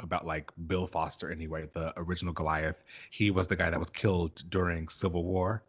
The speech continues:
by the clone Thor. <clears throat> And Tom Foster wanted to get,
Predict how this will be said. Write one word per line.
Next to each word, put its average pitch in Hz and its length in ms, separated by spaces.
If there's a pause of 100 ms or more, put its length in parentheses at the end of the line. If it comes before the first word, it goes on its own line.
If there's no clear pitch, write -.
by 92 180
the 85 220
clone 123 400
Thor. 139 380 (560)
<clears throat> 226 100 (1080)
And 117 460
Tom 131 300
Foster 139 580 (380)
wanted 120 320
to 117 120
get, 107 440